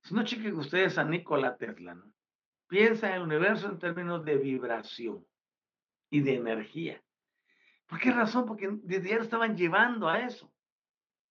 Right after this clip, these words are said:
Y a las personas que tienen ese tipo de, de entendimiento, regularmente buscan callarlos.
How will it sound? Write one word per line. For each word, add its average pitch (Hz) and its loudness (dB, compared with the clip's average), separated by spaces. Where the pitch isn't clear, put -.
Y 123 -8
a 123 -6
las 113 -6
personas 151 2
que 135 -2
tienen 202 2
ese 175 -6
tipo - -8
de, 151 2
de 139 2
entendimiento, 139 -6
regularmente 160 0
buscan 147 -4
callarlos. 151 -2